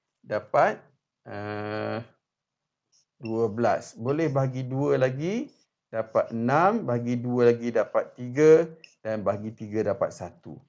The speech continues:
Jadi, dia akan jadi dua darab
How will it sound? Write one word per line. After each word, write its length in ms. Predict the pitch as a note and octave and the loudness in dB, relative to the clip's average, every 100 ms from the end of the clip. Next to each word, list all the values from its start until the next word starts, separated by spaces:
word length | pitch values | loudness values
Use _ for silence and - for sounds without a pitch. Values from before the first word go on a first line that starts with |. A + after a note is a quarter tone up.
| _ _ _ F#2+ | _ _ _ -10
Jadi, 320 | F#2+ A#2+ A2+ | -2 0 0
dia 160 | G#2+ | 0
akan 120 | A#2 G#2+ | -2 -2
jadi 320 | G#2+ G#2 D3 G#3+ G#3+ _ _ _ _ _ | -2 -2 -2 -4 -8 _ _ _ _ _
dua 880 | G#2 G2 G#2+ G2+ A2+ C3+ D#3+ G3 A3+ - _ _ _ - | -20 -14 -12 -8 -4 -2 -2 -4 -8 -16 _ _ _ -12
darab 640 | A2 G#2 G2+ G#2+ G#2+ - | -4 -2 0 0 0 -2